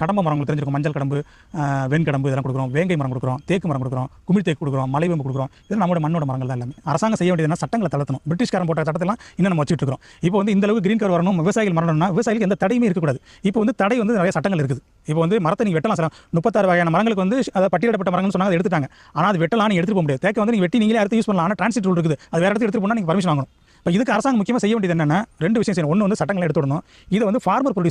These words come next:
இதெல்லாம் வந்து ஃபாரஸ்ட் ப்ரொடியூஸா இருக்கு. ஒரு நம்ம இப்ப சொல்றதே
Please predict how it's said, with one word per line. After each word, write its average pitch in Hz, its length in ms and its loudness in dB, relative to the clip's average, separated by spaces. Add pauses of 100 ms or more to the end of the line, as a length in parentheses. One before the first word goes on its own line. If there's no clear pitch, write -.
(580)
இதெல்லாம் 185 260 0
வந்து 226 120 0 (540)
ஃபாரஸ்ட் 240 300 2
ப்ரொடியூஸா 170 200 0
இருக்கு. 143 200 -4
ஒரு 165 120 -2
நம்ம 156 140 2
இப்ப 160 140 0
சொல்றதே 220 260 2